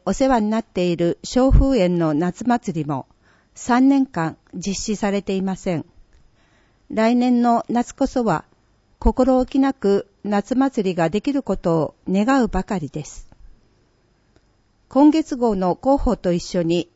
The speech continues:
議会だよりも入れてあります。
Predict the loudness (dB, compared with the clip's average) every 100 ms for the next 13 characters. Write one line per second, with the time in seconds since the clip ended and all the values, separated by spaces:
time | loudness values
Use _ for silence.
0 | _ -20 -8 -6 -2 0 0 0 0 0
1 | -2 -2 -4 -6 -4 -2 -4 -4 -4 -6
2 | -6 -12